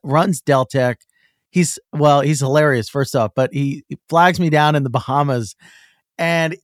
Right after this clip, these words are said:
he's so funny. He goes, "I can finally yell at you face to face." And, and, uh, I said,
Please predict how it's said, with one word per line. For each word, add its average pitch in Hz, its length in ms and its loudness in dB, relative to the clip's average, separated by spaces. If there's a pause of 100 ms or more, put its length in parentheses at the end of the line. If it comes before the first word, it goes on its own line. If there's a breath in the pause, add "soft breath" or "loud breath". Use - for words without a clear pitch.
he's 180 280 -4
so 190 180 0
funny. 180 320 -2
He 151 80 -6
goes, 151 360 0 (800 loud breath)
"I 170 80 0
can 170 140 0
finally 180 360 2
yell 175 220 4
at 185 80 -4
you 156 140 2
face 175 300 2
to 170 100 -2
face." 160 360 0
And, 151 240 0
and, 151 240 2
uh, 143 320 4
I 151 140 2
said, 160 460 2